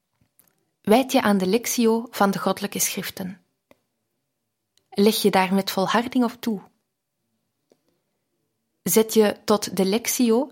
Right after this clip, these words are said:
met de intentie om te geloven en aan God te behagen.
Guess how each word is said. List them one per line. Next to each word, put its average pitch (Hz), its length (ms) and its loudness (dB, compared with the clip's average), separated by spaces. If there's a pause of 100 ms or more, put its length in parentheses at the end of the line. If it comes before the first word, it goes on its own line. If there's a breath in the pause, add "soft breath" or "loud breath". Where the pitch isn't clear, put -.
met 214 200 2
de 214 80 0
intentie 233 760 0
om 214 140 2
te 208 120 -2
geloven 196 640 -2 (300 loud breath)
en 240 140 6
aan 220 120 4
God 208 320 -4
te 208 100 -2
behagen. 185 680 -6